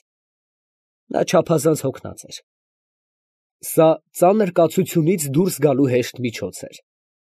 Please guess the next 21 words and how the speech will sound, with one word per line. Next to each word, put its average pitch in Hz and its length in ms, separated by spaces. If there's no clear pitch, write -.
Վաղը 170 340
թերևս 175 480
մի 196 200
ավելի 175 320
լավ 156 260
բան 120 240
կգտնի։ 101 520
Անշարժ 175 440
կանգնելը 185 480
հոգնեցուցիչ 180 680
է։ - 140
Հերսթվուդը 190 520
շուտով 185 440
ավելի 165 280
ողբալի 165 440
վիճակի 170 400
մեջ 160 220
ընկավ։ - 340
Նրան 127 280
թվում 143 320
էր, 90 100